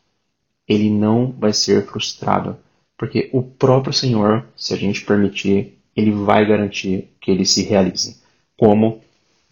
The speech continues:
Nem sempre a gente vai saber como, mas pela fé a gente crê que eles vão se realizar.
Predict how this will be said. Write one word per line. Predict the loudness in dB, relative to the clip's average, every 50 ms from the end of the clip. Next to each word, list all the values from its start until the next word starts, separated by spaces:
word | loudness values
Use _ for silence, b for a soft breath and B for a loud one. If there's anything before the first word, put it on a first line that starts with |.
| _ _ _ -20 -18 -8
Nem | -6 -4 -4
sempre | -2 -4 -4 -2 -4
a | -4
gente | -2
vai | -4 -4
saber | -4 -2 -4 -4
como, | -4 -2 -2 -2 -2 -2 -4 -8 b b b b b -12
mas | -8 -8 -2
pela | 2 2 2 2 2
fé | 2 0
a | 0
gente | 0 0 -4 -4 -6
crê | -2 -2 -2
que | -2 -2 -10
eles | -10 -10 -8
vão | -6 -6 -6 -6 -6
se | -6 -4 -2
realizar. | -2 -2 0 -2 -2 -2 -4 -6 -8